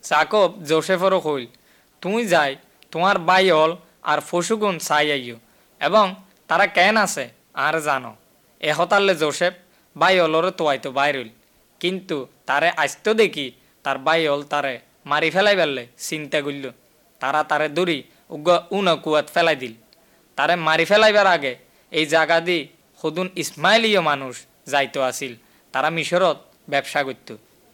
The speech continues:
বাইয়লর মধ্যে জিহুদা নামর এক ভাই হইল, আর আর বাইয়রে মারি তার রক্ত গোপন করি কি লাভ হইব? আইও, তারে আরা ওই ইসমাইলীয়লর কাছে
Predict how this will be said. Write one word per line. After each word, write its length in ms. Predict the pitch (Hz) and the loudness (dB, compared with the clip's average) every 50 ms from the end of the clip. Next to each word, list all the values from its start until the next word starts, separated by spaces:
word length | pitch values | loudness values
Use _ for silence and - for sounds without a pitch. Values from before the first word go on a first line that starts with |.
| _ _ _ _ _ _ _ _ _ _ _ | _ _ _ _ _ _ _ _ _ _ _
বাইয়লর 440 | 151 156 170 196 202 196 185 185 190 | 2 4 4 6 4 6 6 4 4
মধ্যে 460 | 202 220 226 208 185 160 160 147 143 143 _ _ _ _ _ _ _ _ 156 | 4 0 0 0 0 0 0 0 0 -4 _ _ _ _ _ _ _ _ -2
জিহুদা 380 | 147 175 185 220 226 240 233 | -2 0 0 2 4 4 4
নামর 280 | 226 220 214 208 202 190 | 4 4 2 4 4 4
এক 180 | 175 160 147 | 2 2 2
ভাই 180 | 156 185 185 180 | 2 2 2 2
হইল, 280 | 156 151 151 143 135 139 _ _ _ _ _ _ _ _ _ _ _ _ _ _ _ _ _ | 0 -2 -4 -4 -6 -8 _ _ _ _ _ _ _ _ _ _ _ _ _ _ _ _ _
আর 220 | - 135 156 190 208 | -2 0 2 4 4
আর 120 | 220 220 | 2 2
বাইয়রে 480 | 214 220 220 214 208 180 165 165 175 - - _ _ _ _ _ _ _ - | 4 2 4 4 4 2 2 0 -2 -4 -10 _ _ _ _ _ _ _ -4
মারি 300 | 156 160 160 151 151 139 | -2 0 0 0 -2 -4
তার 260 | 120 - 151 147 147 | -2 -2 -2 0 2
রক্ত 280 | 151 147 143 - - 165 | 0 0 -2 -2 -6 -6
গোপন 420 | 151 147 160 147 - 160 156 156 | -2 -2 -4 -2 -2 -6 -6 -2
করি 280 | 151 165 170 180 165 160 - _ | -2 -2 -2 -2 -4 -6 -12 _
কি 120 | - 165 | -4 0
লাভ 220 | 165 160 156 151 160 | 2 2 2 2 0
হইব? 240 | 175 165 143 127 113 _ _ _ _ _ _ _ _ _ _ _ _ _ _ _ | -4 -4 -6 -12 -16 _ _ _ _ _ _ _ _ _ _ _ _ _ _ _
আইও, 380 | 135 135 147 165 190 190 165 160 - _ _ _ _ _ | -4 -2 0 2 2 2 2 0 -4 _ _ _ _ _
তারে 240 | 135 135 151 175 170 | -2 0 2 2 2
আরা 320 | 160 160 170 175 165 151 | 4 2 2 2 2 2
ওই 240 | 151 151 151 147 147 - | 2 0 -4 -6 -6 -8
ইসমাইলীয়লর 800 | 165 139 - - 160 160 160 156 160 170 180 190 190 190 180 160 | -8 -10 -8 -6 -4 -4 -2 0 0 2 2 4 4 2 0 0
কাছে 360 | 170 165 156 - 147 123 | -2 -4 -4 -4 -8 -10